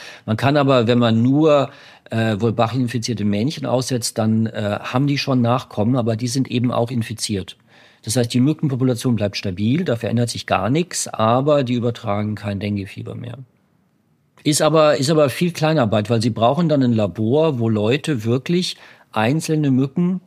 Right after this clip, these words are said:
händisch mit Pipetten, mit winzig feinen Pipetten mit diesen Bakterien infizieren.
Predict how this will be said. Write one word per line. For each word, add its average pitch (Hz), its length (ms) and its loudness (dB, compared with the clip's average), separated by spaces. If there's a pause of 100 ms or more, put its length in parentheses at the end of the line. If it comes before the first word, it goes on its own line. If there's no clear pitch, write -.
(160)
händisch 156 680 -2
mit 117 300 -2
Pipetten, 127 540 -4
mit 110 200 -2
winzig 165 420 -2
feinen 127 380 0
Pipetten 117 520 -4
mit 123 200 0
diesen 123 240 -2
Bakterien 120 420 -2
infizieren. 110 720 -6